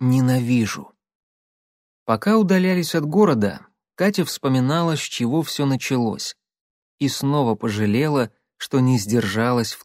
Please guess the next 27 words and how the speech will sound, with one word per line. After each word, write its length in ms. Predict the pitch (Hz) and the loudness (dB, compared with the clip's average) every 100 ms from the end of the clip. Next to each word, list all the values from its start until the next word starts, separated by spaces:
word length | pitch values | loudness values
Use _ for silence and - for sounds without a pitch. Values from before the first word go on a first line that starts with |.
| _ | _
тот 380 | 110 107 101 95 | -6 -4 -4 -4
день. 340 | 101 92 - _ _ _ _ _ _ _ _ _ _ | -6 -8 -10 _ _ _ _ _ _ _ _ _ _
Она 260 | - 143 247 | -2 2 2
сидела 420 | - 185 220 202 | 2 2 4 4
за 120 | 147 | 2
компьютером 640 | - 156 175 240 165 113 110 | -2 -2 0 0 0 2 0
и 40 | |
сражалась 580 | - 139 139 208 190 151 | 0 -2 2 2 2 0
в 20 | |
очередной 540 | 139 - 151 143 180 147 | -4 -2 -2 0 0 2
битве. 480 | 131 107 - - _ _ _ _ | 0 -2 -6 -20 _ _ _ _
В 100 | _ | _
чате 320 | - 160 139 127 | -4 -2 0 0
высветилось 680 | 135 - 123 123 120 113 - _ _ | 0 -2 -2 0 0 -2 -12 _ _
«Прикрой 460 | 135 135 147 160 147 | 0 0 2 2 2
сзади», 540 | 127 165 117 98 - _ _ _ | 0 0 0 -2 -16 _ _ _
сообщение 580 | - 110 - 127 117 110 | -2 -2 0 2 2 2
прислал 480 | 117 - 123 117 | -2 0 0 2
Вадик. 480 | 110 117 92 - _ _ _ _ | 2 0 -2 -12 _ _ _ _
Его 180 | 123 123 | -2 0
ник 240 | 131 165 | 2 0
в 100 | 123 123 | 0 0
игре 220 | 123 139 | 2 0
звучал 420 | 110 117 147 135 | 0 -2 2 2
гораздо 420 | 120 127 117 131 | 4 2 2 0
круче 340 | 165 220 - 123 | 0 -2 -2 -6
имени 540 | - 110 95 90 | -4 -4 -4 -8